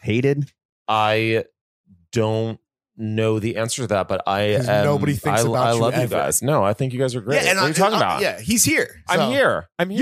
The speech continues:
Speaker 2: here.
Speaker 1: wrote this question
Speaker 2: I've been
Speaker 1: once.
Speaker 2: here
Speaker 3: Did
Speaker 2: for
Speaker 3: I?
Speaker 2: an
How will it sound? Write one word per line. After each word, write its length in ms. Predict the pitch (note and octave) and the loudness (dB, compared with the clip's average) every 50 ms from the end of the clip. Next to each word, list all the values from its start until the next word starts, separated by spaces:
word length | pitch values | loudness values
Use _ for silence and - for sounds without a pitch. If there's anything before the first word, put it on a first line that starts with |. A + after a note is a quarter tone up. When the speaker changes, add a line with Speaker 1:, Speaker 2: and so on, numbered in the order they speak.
| F4 | 0
Speaker 2:
here. 80 | F#4 - | 2 2
Speaker 1:
wrote 160 | D4+ D4+ - | 0 0 -2
this 120 | - G3+ - | -4 -10 -6
question 280 | - - B3 B3 C#4+ A#3+ G3+ | 0 0 2 2 2 2 0
Speaker 2:
I've 80 | D3+ - | 0 0
been 120 | G3+ A3 | 0 0
Speaker 1:
once. 120 | B3 - C#4+ | 0 0 2
Speaker 2:
here 220 | C#4 C4 C4 B3+ | 2 2 2 2
Speaker 3:
Did 160 | - - - | 0 -2 -2
Speaker 2:
for 300 | - A3 G#3 G3+ G3 E3 - _ _ - | 0 2 2 2 0 -2 -4 _ _ -2
Speaker 3:
I? 60 | D3+ | 0
Speaker 2:
an 60 | D3+ | 0